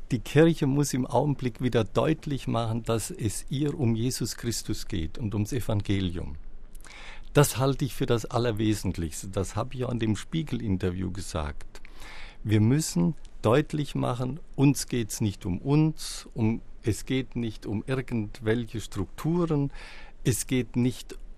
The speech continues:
Festhalten von etwas, was gewachsen ist, sondern wir müssen deutlich machen, es geht uns um Jesus Christus, um seine Botschaft und um das, was er den Menschen geben will, damit sie zur Fülle des Lebens kommen.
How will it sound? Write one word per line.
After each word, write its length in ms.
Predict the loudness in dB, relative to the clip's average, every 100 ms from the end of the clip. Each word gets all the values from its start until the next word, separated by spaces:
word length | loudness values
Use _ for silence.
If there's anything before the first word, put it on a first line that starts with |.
| -14
Festhalten 1300 | 0 4 4 4 0 2 2 0 0 2 2 0 -2 -6
von 420 | -2 0 2 0
etwas, 420 | -4 0 0 0
was 240 | -2 -4
gewachsen 540 | -4 -2 -2 -2 -4 -2
ist, 220 | -4 -4
sondern 440 | -4 -2 0 -2 -4 -10 -14 -14 2
wir 140 | 6
müssen 380 | 6 6 4 0
deutlich 520 | 2 0 0 -4 -4
machen, 360 | -2 -2 -2 -4
es 240 | -2 -2 0
geht 220 | -2 0
uns 320 | -2 -2 -6
um 180 | -2 0
Jesus 420 | 0 -2 -4 -6
Christus, 640 | -2 -2 -2 -2 -2 -6 -4
um 120 | -2
seine 300 | 0 0 -2
Botschaft 680 | -2 0 -2 -2 -4 -4 -6 -12 -12 -12 -6 2
und 300 | 2 2 -2
um 220 | 2 2 2
das, 400 | 0 0 -2 -8 -12 -2
was 240 | 0 0
er 260 | 0 0 2
den 200 | 2 2
Menschen 720 | 4 2 0 -2 -2 -2 -2 -4 -12 -14 -12 -12 -12 -12 -4
geben 520 | 2 4 6 4 4
will, 240 | 2 0 0
damit 340 | 2 2 2
sie 120 | -4
zur 160 | -4 -4
Fülle 340 | -2 -2 -2
des 220 | -2 -4 -2
Lebens 480 | -2 -2 -4 -4
kommen. 320 | -6 -6 -6